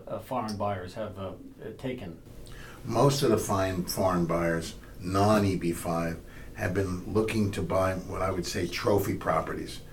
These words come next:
Speaker 2: focused again on, um, the East Coast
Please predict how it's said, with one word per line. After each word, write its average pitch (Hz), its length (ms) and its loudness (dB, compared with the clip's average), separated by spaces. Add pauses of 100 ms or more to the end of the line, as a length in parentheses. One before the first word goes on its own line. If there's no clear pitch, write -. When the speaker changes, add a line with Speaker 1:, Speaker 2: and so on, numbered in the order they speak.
(520)
Speaker 2:
focused 98 540 2
again 95 380 0
on, 85 420 0
um, 80 360 -4 (280)
the 87 100 -6 (100)
East 101 220 0
Coast 98 420 2